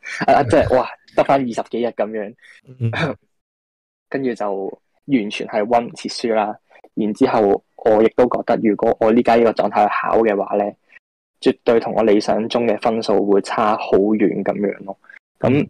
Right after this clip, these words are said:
Speaker 1: 所以真係要奉勸大家係早啲溫書。不過我相信啊，未來即係兩年嘅呢個D S C啊，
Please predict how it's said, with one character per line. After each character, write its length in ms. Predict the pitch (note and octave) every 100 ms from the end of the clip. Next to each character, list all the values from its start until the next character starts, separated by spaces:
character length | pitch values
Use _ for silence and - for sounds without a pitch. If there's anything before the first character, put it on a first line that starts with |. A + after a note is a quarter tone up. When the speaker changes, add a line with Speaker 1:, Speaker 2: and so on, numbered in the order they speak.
| _ -
Speaker 1:
所 180 | C3+
以 100 | C#3
真 140 | B2+ A#2+
係 240 | A#2 G2+ G#2+
要 120 | G2+
奉 180 | G#2+ G2+
勸 120 | G#2+
大 160 | - G2
家 240 | G2+ G#2
係 240 | - G#2
早 100 | G2+ G#2+
啲 80 | A2+
溫 160 | A2
書。 140 | - -
不 100 | F3
過 80 |
我 100 | A#2
相 220 | A2+ B2 B2
信 300 | A#2 - G#2
啊， 200 | G2+ G2+ _ _
未 200 | - A2+
來 100 | G#2+ G#2 - -
即 80 |
係 40 | B2+
兩 320 | G2+ F#2+ G#2+
年 120 | A2 - G#2
嘅 380 | G2+ G2+ G2+
呢 80 | G#2+
個 60 | A#2
D 160 | A#2+
S 180 | A#2 -
C 120 | B2
啊， 140 | A2+